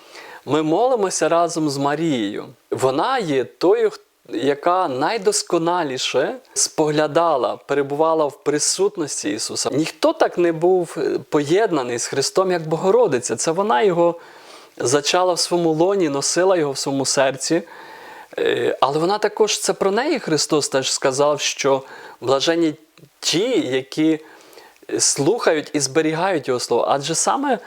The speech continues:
е, через віру Богородиці, через віру Марії,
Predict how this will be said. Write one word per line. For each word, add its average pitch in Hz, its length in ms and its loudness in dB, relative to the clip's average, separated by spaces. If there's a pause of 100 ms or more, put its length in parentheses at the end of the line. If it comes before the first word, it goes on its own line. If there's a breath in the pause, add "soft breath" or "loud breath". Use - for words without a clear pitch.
(560 loud breath)
е, 131 320 2
через 143 460 0
віру 180 420 0
Богородиці, 127 800 0
через 135 320 -2
віру 202 260 2
Марії, 143 640 0